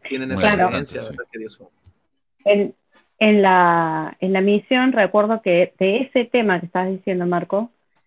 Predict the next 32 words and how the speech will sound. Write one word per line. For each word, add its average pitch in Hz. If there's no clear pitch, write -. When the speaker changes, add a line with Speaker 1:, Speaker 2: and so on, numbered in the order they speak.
Speaker 3:
eh, 156
lo 180
teníamos 208
que 208
hablar 202
en 190
el 196
templo. 175
No 165
podíamos 247
hablarlo 214
fuera 175
del 160
templo, 143
porque 190
al 165
estudiar 180
las 254
doctrinas 208
uno 208
llegaba 196
a 240
la 214
conclusión 190
de 160
que 156
Dios, 247
eh, 147
había 202
sido 202
un 185
hombre 156